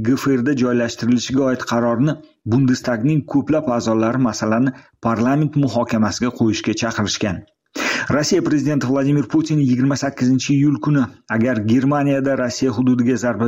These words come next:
berishga qodir aqsh raketa majmualari joylashtiriladigan bo'lsa, Moskva ham o'rta va qisqa masofali raketalarni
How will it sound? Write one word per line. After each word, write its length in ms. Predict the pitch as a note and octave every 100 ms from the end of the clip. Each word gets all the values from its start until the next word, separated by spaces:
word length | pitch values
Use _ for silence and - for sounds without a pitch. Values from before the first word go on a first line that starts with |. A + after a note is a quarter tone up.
| A2+
berishga 360 | A#2 A2 - A#2+ A#2
qodir 260 | A2+ A2+ - - - - B2+
aqsh 220 | - -
raketa 320 | A#2+ C#3 C3 B2
majmualari 600 | B2 G2 A#2+ A#2+ A#2 G#2 F#2+
joylashtiriladigan 880 | A2+ A2 A2 - - G#2 A2+ C3+ E3+ D3+
bo'lsa, 240 | B2 - F#2 _ _ _ G2+
Moskva 360 | A#2 - - C3+ B2
ham 120 | D#3+ D#3 - - - - B2
o'rta 240 | A#2 - D#3
va 60 | C#3+ -
qisqa 200 | - D3+ D3
masofali 500 | B2+ A#2 A2+ A2 C3+ B2
raketalarni 720 | - A2+ A#2+ A#2 A2+ A#2+